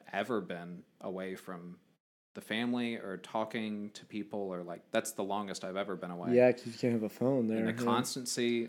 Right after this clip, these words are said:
Speaker 1: was the Mass. What
Speaker 2: Mm.
Speaker 1: made that, like, the rock, what made me a sane person was the Mass, the constancy that was there. And so,
Speaker 2: Mm.
Speaker 1: like, I could,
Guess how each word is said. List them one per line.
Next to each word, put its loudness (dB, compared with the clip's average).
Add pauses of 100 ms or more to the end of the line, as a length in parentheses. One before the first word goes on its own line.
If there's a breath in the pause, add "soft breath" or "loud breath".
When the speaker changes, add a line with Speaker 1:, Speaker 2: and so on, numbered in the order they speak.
Speaker 1:
was -4
the -6
Mass. -10 (420)
What -4
Speaker 2:
Mm. -6
Speaker 1:
made 0
that, 4
like, -6 (220)
the 0
rock, 0 (840)
what -8
made -4 (1000)
me 0
a -6
sane -4
person -6 (220)
was -6
the -6
Mass, -8
the -12
constancy -6
that -6
was -10
there. -2
And -4
so, -4
Speaker 2:
Mm. -2
Speaker 1:
like, -2
I -2
could, -4